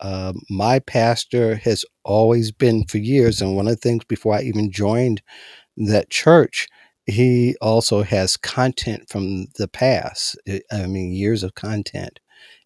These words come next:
And he had always talked, and he's a white pastor and has a white wife and white children, um, and, but they are a, a, a family that truly believes in diversity,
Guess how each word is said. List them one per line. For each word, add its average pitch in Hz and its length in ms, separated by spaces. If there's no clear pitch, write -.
And 110 420
he 139 260
had 120 120
always 135 640
talked, 107 400
and 101 100
he's 107 220
a 110 60
white 98 340
pastor 131 560
and 104 580
has 95 640
a 85 80
white 87 320
wife 117 520
and 73 120
white 87 460
children, 120 640
um, 107 640
and, 107 420
but 113 200
they 131 440
are 113 580
a, 107 280
a, 104 140
a 107 120
family 120 360
that - 180
truly 160 500
believes 117 600
in 104 160
diversity, 107 760